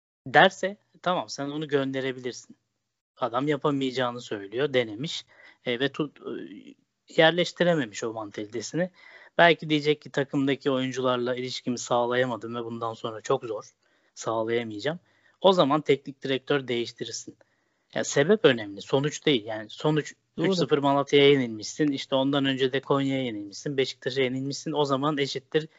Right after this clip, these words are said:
Speaker 1: teknik direktör değişikliği değil. Sebep. Sebep eğer hoca yapamadığını söylüyorsa veya sen bunu gözlemliyorsan değiştirebilirsin. Ama sebep başka bir şeyse, başka hoca da gelse aynı sebepten dolayı oynatamayacaksa,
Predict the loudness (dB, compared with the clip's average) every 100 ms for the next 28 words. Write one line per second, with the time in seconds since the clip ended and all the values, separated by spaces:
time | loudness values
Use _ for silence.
0 | _ -2 0 0 -2 0 0 0 -4 -2
1 | -2 -4 -8 -8 -4 -2 -2 -4 _ _
2 | _ _ _ 2 4 6 4 -2 _ _
3 | 4 6 6 4 2 0 -2 2 2 2
4 | -2 -2 -2 -4 -6 -12 _ _ _ -10
5 | -4 -2 0 0 2 2 2 -2 -4 -4
6 | -2 4 6 6 6 2 2 0 0 2
7 | 2 0 0 0 0 -2 -6 -10 -18 _
8 | _ -6 -2 0 0 2 2 0 0 -2
9 | 0 0 0 2 2 2 -4 -12 _ _
10 | _ _ _ _ _ _ _ _ -6 -4
11 | 4 4 6 4 4 4 2 0 0 0
12 | 0 -2 -4 -4 -6 -8 -8 -6 -4 -4
13 | -6 -8 -10 -10 -10 -12 -14 -14 -18